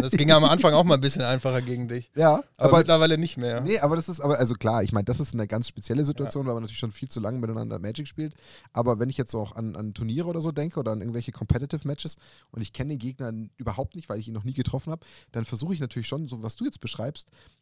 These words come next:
Speaker 2: aus dem, was ich tue, irgendwie herauszulesen, ob das jetzt bei ihm was auslöst. Also irgendeine Reaktion im Sinne von, „Oh shit, jetzt hat er genau die Combo gespielt, gegen die ich jetzt grad gar nichts hab. Ich kann das Ding nicht removen“, und dann hab ich ja schon mal so eine gewisse Advantage zu wissen, „Ah, okay,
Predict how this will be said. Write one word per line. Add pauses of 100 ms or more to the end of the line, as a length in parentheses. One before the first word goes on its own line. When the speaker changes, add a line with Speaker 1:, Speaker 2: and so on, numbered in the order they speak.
(240)
Speaker 2:
aus (280)
dem,
was
ich
tue,
irgendwie
herauszulesen,
ob
das
jetzt
bei
ihm
was
auslöst.
Also (140)
irgendeine
Reaktion
im
Sinne
von,
„Oh
shit, (480)
jetzt
hat
er
genau
die
Combo
gespielt,
gegen
die
ich
jetzt
grad
gar
nichts
hab. (320)
Ich
kann
das
Ding
nicht
removen“,
und
dann
hab
ich
ja
schon
mal
so
eine
gewisse (500)
Advantage
zu
wissen,
„Ah,
okay,